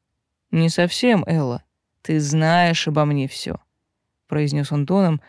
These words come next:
который заставил Эллу задуматься, насколько же он был к ней неравнодушен. Кровь прилила ей к лицу, и она деликатно кашлянула. <clears throat> «Может,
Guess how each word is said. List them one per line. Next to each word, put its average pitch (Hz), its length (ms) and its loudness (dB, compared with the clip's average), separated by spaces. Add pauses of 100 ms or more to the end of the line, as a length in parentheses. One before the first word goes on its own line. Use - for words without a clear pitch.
(180)
который 170 360 0
заставил 165 580 0
Эллу 180 260 0
задуматься, 175 760 0 (240)
насколько 226 640 0
же 202 120 2
он 185 200 4
был 196 180 4
к - 140 -4
ней 185 180 4
неравнодушен. 175 840 0 (320)
Кровь 175 440 2
прилила 170 520 2
ей 151 320 2
к - 120 -10
лицу, 156 480 -2 (340)
и 196 140 0
она 220 240 4
деликатно 190 540 0
кашлянула. - 640 -6 (560)
<clears throat> - 800 -2
«Может, 180 520 0